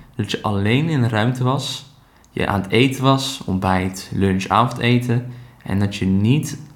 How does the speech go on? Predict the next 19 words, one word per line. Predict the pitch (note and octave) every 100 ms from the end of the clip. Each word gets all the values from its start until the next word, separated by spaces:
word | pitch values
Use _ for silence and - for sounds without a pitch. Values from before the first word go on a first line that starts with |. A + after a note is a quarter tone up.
| -
afgeleid | C#3+ C#3 - B2 A#2+ A#2+
naar | A2+
de | G2+
tv, | - F#2+ - A#2 A#2 A2+ A#2+ - - -
je | -
computer | - F2+ - A#2 A#2 G2+ G#2 A#2+ - - - _ -
of | A#2+ A#2+
je | A2+
mobiel | G#2+ G2 G2+
aan | F2+
het | -
kijken | - - - -
was? | - - - - - - - _ _ _ _ _ _ _ _ _ _ _ _ _ _ _ _ _ _ -
Misschien | - - E3+ F3+
was | E3
het | D3 A#2
gisteren | D#3 D3+ - B2
en | A#2+
dan | A#2+ A#2+